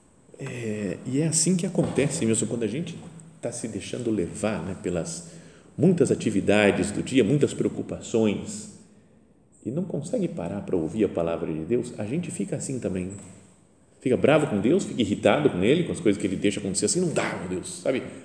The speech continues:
Bufando, a gente tá assim meio, "Assim não dá, não vence." Essa palavra, essa expressão é legal, né?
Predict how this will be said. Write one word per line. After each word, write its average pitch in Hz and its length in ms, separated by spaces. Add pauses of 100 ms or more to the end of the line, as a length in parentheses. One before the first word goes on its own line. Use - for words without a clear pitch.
(100)
Bufando, 113 420
a 98 40
gente 101 100
tá - 80
assim 156 100
meio, 160 240 (1500)
"Assim 190 160
não 147 120
dá, - 440 (640)
não 123 160
vence." 123 720 (480)
Essa - 340
palavra, 123 420
essa 113 140
expressão 117 540
é - 20
legal, 131 320
né? 123 80